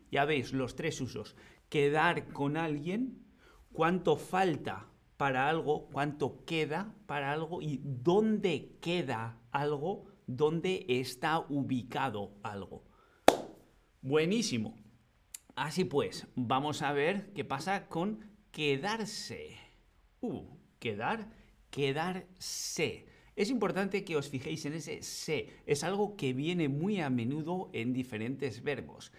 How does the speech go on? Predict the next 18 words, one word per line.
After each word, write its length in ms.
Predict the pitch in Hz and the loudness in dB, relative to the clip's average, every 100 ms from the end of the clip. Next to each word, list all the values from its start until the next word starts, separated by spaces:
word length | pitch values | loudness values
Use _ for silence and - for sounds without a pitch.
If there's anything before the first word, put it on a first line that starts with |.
| - _ - | -20 _ 0
Es 200 | 147 156 | 2 2
el 340 | 160 - - - | 0 -2 -12 -6
reflexivo. 1160 | 147 139 135 123 - 131 123 - 165 135 - | -2 0 2 0 0 -2 -2 -6 -4 -4 -4
Es 180 | 117 139 | -4 -4
una 300 | 151 151 143 | -4 -2 -2
acción 640 | 139 - 156 165 175 180 - | -2 -6 -4 -2 -2 -4 -6
que, 320 | 147 143 143 - - - - _ - | -4 -4 -6 -12 -20 -20 -20 _ 0
aunque 480 | 127 135 135 139 131 | 2 2 0 0 0
físicamente 1400 | - - 208 214 - 175 - 139 147 147 127 117 101 95 - | -6 2 4 4 2 -2 0 0 2 2 2 2 -4 -10 -6
tú 120 | 170 | -2
no 240 | 170 160 151 | 2 2 2
te 200 | 151 131 | 2 2
hagas 520 | 143 123 117 117 - | 0 -2 -6 -8 -4
nada 460 | 131 139 151 143 117 | -2 0 0 0 -2
a 120 | 117 | -2
ti 120 | 139 | -2
mismo, 560 | 139 143 165 156 - - | 0 -2 -2 -2 -4 -8
tiene 680 | 143 165 180 175 165 165 | -4 0 2 2 0 -4